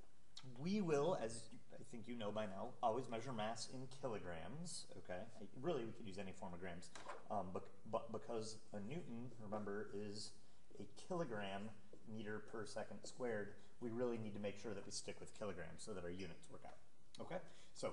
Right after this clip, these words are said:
we will always measure mass in kilograms, all right? So that's mass. We've talked about that. You know what, what it is,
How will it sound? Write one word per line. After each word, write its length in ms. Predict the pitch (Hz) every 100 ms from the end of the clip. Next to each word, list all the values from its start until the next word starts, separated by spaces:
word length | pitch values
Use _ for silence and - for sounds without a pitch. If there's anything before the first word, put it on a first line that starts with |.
| -
we 120 | 185
will 160 | 196 165
always 260 | 160 147
measure 280 | 143 147 143
mass 380 | 135 165 165 - 185
in 340 | 202 202 196
kilograms, 1500 | - 131 123 113 113 107 104 101 95 92 85 80 78 - - - -
all 80 | 101
right? 200 | 175 226 - - - - - -
So 160 | - 143 - - - - - -
that's 240 | 135 151
mass. 300 | 120 - - -
We've 140 | 120
talked 240 | 117 98
about 220 | 95 90 -
that. 120 | - -
You 80 | 110
know 120 | 117 120
what, 120 | 117 -
what 140 | 110 104
it 80 | -
is, 120 | -